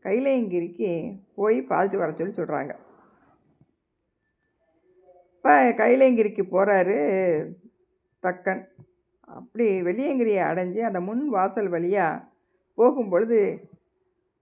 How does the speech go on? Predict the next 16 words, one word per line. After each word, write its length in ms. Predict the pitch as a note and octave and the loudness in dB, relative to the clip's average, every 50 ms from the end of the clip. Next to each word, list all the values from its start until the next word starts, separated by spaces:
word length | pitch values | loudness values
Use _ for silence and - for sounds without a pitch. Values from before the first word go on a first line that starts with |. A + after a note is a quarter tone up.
| _ _ | _ _
அந்த 340 | _ - G3 G#3+ A#3+ A#3+ B3 | _ -6 -4 -4 -2 0 -2
கணநாதர்கள் 1200 | A#3 A#3+ G3+ G3 A#3 C#4+ F#4 E4+ A#3 G#3 A3 A3+ A3+ G#3+ B3 A3+ G3 F#3+ F#3 F#3 - - - _ _ _ _ _ _ _ _ | -2 0 0 0 0 0 -2 0 2 2 2 2 2 0 0 0 0 0 -2 -4 -4 -6 -10 _ _ _ _ _ _ _ _
சிலர் 320 | _ - - G#3+ A3+ A3 G3 | _ -8 -4 -2 -2 -2 -2
என்ன 140 | F#3 F#3 A3 | -2 -4 -4
செய்றாங்க, 720 | B3 C#4 A3+ F#3 F3+ F3 F3 G#3 B3 C4 G#3 F3 E3 - - _ - - - _ - - _ _ _ _ _ - | -4 -4 -4 -4 -4 -6 -6 -4 -4 -4 -4 -4 -4 -8 -12 _ -20 -20 -20 _ -20 -20 _ _ _ _ _ -4
"பெருமானை 500 | G3+ G3+ A3+ C4 C#4+ D4 D4 D4 D4+ D4 | -2 0 0 0 0 0 0 0 0 0
மதிக்காத 840 | C4 A#3 G#3+ A#3+ A#3+ A#3+ B3 A#3+ A#3+ B3 B3+ C4 B3+ B3 G3+ - - - _ _ _ _ - _ | 0 0 -2 -2 -2 -2 0 0 2 2 0 2 2 0 0 -2 -4 -10 _ _ _ _ -20 _
நீ 560 | - G#3 G3+ A3+ B3+ C#4+ D#4 F#4+ G4+ - - _ _ _ _ _ _ _ _ _ _ _ | -14 -8 -4 -4 -2 -2 -2 -6 -8 -12 -16 _ _ _ _ _ _ _ _ _ _ _
இங்கே 320 | - F#3 G#3+ A#3 A#3+ A3+ G#3 | -14 -10 -6 0 2 2 4
வரக்கூடாது, 840 | G3+ G#3 A#3 C#4 C#4 A#3+ G#3+ F#3 F3+ G#3 G#3 F#3 D#3+ E3+ F#3 - _ _ _ _ _ _ _ _ _ | 4 2 2 0 0 0 0 2 2 0 0 0 -2 -4 -8 -16 _ _ _ _ _ _ _ _ _
வெளியே 260 | - G#3 A3 B3+ C4+ B3 | -2 -2 0 0 -2 -4
போ" 320 | A#3+ - G#3+ G#3+ F3 D3 | -2 0 2 2 2 2
அப்படின்னு 240 | D3 - F3+ F3+ F#3 | 0 -2 -6 -6 -4
சொல்லி 720 | C#3 E3 G3+ C4+ D4+ B3 F#3 F3 D#3+ C#3+ B2+ B2 A#2 - - | -6 -6 -4 -4 -4 -2 -2 -2 -2 -4 -6 -8 -14 -14 -8
கடிந்து 460 | - F3 F#3+ G#3+ A#3 A#3 B3 A#3 F#3 | -6 -6 -4 -4 -6 -6 -6 -6 -4
சொல்லிடுறாங்க. 520 | F#3 F#3 E3+ - D3 D3 D3 C#3 D#3 - | -4 -4 -4 -4 -4 -6 -6 -6 -10 -10